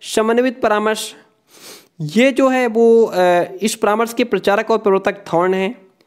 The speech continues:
समन्वित परामर्श विधि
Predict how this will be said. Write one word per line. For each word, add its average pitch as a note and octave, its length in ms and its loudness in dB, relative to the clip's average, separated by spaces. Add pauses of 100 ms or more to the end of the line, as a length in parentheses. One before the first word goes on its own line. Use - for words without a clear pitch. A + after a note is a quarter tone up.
(400)
समन्वित A#3 680 -2
परामर्श G3 600 -2 (140)
विधि F#3 540 0